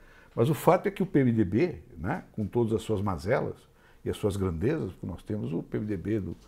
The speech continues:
Ulisses Guimarães, nós temos o, o, o P M D B do, do ex-P M D Bista Requião,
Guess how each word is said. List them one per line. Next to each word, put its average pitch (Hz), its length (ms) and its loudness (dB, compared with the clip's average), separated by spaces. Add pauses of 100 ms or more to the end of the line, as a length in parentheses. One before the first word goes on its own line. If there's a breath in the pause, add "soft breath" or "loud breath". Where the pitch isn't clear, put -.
(240 soft breath)
Ulisses - 280 -4
Guimarães, 101 540 0
nós 85 160 -10
temos 101 240 -6
o, 92 220 -4 (320 soft breath)
o, 101 120 -2
o 98 500 -4 (160)
P 110 80 4
M 110 100 2
D 104 120 0
B 107 180 2
do, 98 280 -4 (520)
do 127 120 10
ex-P 170 260 10
M 127 120 6
D 123 80 8
Bista 127 300 2
Requião, 110 580 -2